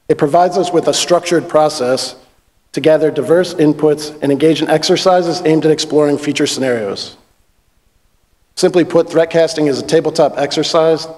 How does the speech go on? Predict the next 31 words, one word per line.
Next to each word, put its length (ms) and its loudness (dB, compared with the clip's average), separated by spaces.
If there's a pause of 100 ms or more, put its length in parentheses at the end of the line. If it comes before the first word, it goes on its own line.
(600)
looking 260 0
ten 200 0
years 180 2
into 180 -2
the 120 -6
future. 420 -8 (1800)
Additionally, 800 0 (160)
threat 160 0
casting 320 2
equips 400 0
us 320 -2 (680)
with 160 2
a 80 2
th-, 220 -6
uh, 160 2
systemic 440 0
framework 600 0
to 100 0
retrospectively 1000 0
analyze 560 2
these 180 -6
imagined 400 -4
future 260 -8
scenarios. 640 -10 (360)
This 160 0
enables 400 2
us 300 0 (260)
to 100 2
identify 720 2
proactive 600 0
measures 500 0